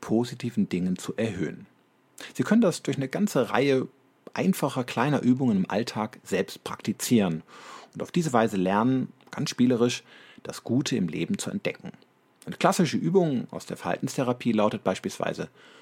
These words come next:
Suchen Sie doch einmal in einer Menschenmenge, vielleicht tatsächlich, wenn Sie in einem Café sitzen, aus mehreren Gesichtern das Fröhlichste heraus. Selektieren Sie quasi das Schöne,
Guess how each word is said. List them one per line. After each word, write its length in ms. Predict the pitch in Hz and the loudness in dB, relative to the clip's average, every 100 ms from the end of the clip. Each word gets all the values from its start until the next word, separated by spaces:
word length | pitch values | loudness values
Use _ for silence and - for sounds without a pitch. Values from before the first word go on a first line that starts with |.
| - _ | -20 _
Suchen 420 | 110 127 208 208 | 0 2 4 4
Sie 100 | 170 | 2
doch 160 | 127 120 | 0 -2
einmal 420 | - 123 120 120 | 0 2 2 2
in 100 | 98 | -2
einer 220 | 85 85 | -4 -4
Menschenmenge, 760 | 82 113 180 170 156 151 147 - _ _ _ - | 0 0 0 0 0 0 -2 -4 _ _ _ -14
vielleicht 300 | - - - | -10 -10 -10
tatsächlich, 420 | 82 113 123 87 | -6 -4 -2 0
wenn 100 | 85 | 0
Sie 80 | 87 | -2
in 80 | - | -2
einem 120 | 87 | -2
Café 340 | - - 143 | -4 0 0
sitzen, 400 | 107 95 - 175 - - - - - - | 0 -2 -2 -4 -4 -14 -20 -20 -18 -4
aus 220 | 110 - | -4 0
mehreren 480 | 95 147 175 160 160 | 2 4 4 4 2
Gesichtern 600 | 131 90 107 - 117 120 | 2 2 0 0 -2 0
das 200 | 113 - | -4 -6
Fröhlichste 760 | - - 95 131 151 127 - 110 | -8 -4 2 4 4 -2 -4 -8
heraus. 560 | 107 98 - - - _ _ _ _ _ _ | -6 -6 -6 -8 -18 _ _ _ _ _ _
Selektieren 600 | - 104 - - 214 185 | 2 2 2 -2 2 2
Sie 100 | - | 0
quasi 480 | - 107 110 - 113 | -4 0 0 0 -2
das 180 | 110 | -2
Schöne, 440 | - - 120 95 | 0 6 8 6